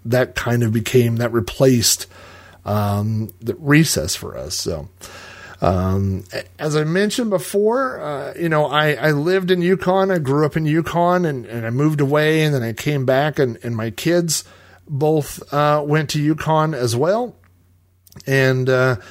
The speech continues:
they've gone to some of the same schools that I went to. Now, they've gone to some newer schools,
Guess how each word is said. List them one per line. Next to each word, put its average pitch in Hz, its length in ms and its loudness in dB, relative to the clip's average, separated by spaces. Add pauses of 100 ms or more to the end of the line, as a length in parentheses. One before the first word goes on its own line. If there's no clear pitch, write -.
(260)
they've 143 200 0
gone 156 260 2
to 143 100 2
some 190 500 0
of 147 180 0
the 151 80 0
same 156 300 0
schools 139 600 0
that 135 160 2
I 139 120 4
went 139 240 -2
to. 113 120 -2
Now, 110 140 -2
they've 120 160 -2
gone 123 280 2
to 117 100 0
some 110 220 -2
newer 139 320 6
schools, 107 560 2